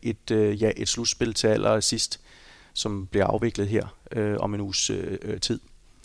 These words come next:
Så det er igen det med de her store, store distancer ind i det, og det gør jo også, at det er voldsomt dyrt at, øh, øh, at være med på højeste, ja, på højeste ungdomsniveau.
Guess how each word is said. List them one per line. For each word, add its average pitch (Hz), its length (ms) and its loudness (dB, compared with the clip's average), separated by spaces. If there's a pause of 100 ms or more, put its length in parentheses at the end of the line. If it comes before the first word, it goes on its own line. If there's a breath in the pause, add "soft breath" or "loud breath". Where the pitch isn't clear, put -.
(240 soft breath)
Så - 140 -2
det 120 60 6
er 123 40 6
igen 123 300 4
det 123 100 6
med 117 120 2
de 110 140 -6
her 113 140 0
store, 127 680 2
store 127 420 2
distancer 113 460 0
ind 110 200 0
i 110 60 -4
det, 113 100 0
og 107 80 0
det 104 120 -4
gør 110 140 8
jo 120 140 6
også, 101 240 2
at 92 200 -4
det 104 280 -2
er 104 180 2 (220)
voldsomt 107 720 4
dyrt - 240 -6 (1000 soft breath)
at, 101 320 4
øh, - 200 -2
øh, 104 180 -2 (200)
at 107 260 6
være 101 180 6
med 104 240 2 (120)
på 110 120 4
højeste, 104 600 4 (200)
ja, 113 100 2
på 104 160 -2
højeste 104 320 2
ungdomsniveau. 104 520 -6